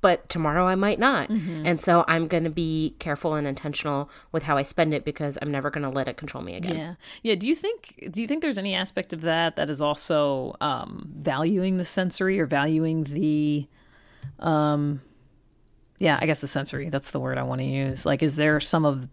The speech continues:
Speaker 2: that aspect, like, going on?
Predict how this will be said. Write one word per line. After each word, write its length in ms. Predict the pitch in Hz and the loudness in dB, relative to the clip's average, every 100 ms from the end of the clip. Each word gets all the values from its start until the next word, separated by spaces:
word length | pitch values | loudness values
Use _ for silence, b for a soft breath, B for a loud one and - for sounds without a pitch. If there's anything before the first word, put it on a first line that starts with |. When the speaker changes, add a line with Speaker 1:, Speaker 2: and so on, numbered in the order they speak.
| - | -2
Speaker 2:
that 240 | 156 151 | 6 8
aspect, 640 | 185 196 - - 214 208 175 | 8 6 4 8 8 8 6
like, 460 | 156 143 - - b b b b b b _ | 4 4 -2 -14 b b b b b b _
going 240 | 226 214 220 | 2 6 6
on? 380 | 226 226 220 | 6 6 4